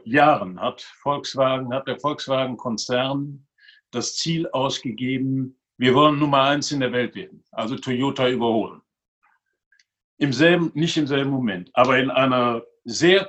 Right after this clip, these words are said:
kurzen Zeitspanne danach sank der Krankenstand bei V W um fast fünf, um, ähm, von sechzehn Prozent auf elf, zehn Prozent,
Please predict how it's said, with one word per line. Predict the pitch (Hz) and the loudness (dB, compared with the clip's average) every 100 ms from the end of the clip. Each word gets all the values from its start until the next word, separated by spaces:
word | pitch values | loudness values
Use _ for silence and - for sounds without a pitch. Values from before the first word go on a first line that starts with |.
| - | -2
kurzen | 175 175 - 156 - | 0 0 -4 -10 -4
Zeitspanne | 147 147 - - 127 120 | -2 -2 -4 -4 -2 -2
danach | 104 104 120 110 | -4 0 2 0
sank | - 123 139 135 - | 0 0 0 -2 -8
der | 139 - | -8 -2
Krankenstand | 135 147 156 - - 113 110 - | 2 2 0 -8 -2 -2 -2 -4
bei | 107 98 | -6 -6
V | 104 98 | -8 -10
W | 95 95 117 131 _ - _ - | -10 -8 -8 -10 _ -20 _ -8
um | 85 - | -8 0
fast | 147 - - | 0 0 -2
fünf, | 143 135 - - | -4 -4 -10 -10
um, | 135 127 127 | -4 -2 -2
ähm, | 123 110 | -4 -6
von | - 131 123 123 120 120 113 - - - 110 | 2 6 6 6 6 2 -2 -8 -14 -16 0
sechzehn | 147 160 - 151 135 | 4 4 2 -2 -2
Prozent | - 123 - 143 139 | -4 -6 -2 -2 -2
auf | 117 120 110 - _ | -2 -2 -4 -12 _
elf, | 131 151 156 - _ - | -2 0 -2 -8 _ -6
zehn | - 143 - | 0 0 -2
Prozent, | 117 - - - _ | -8 -8 -12 -16 _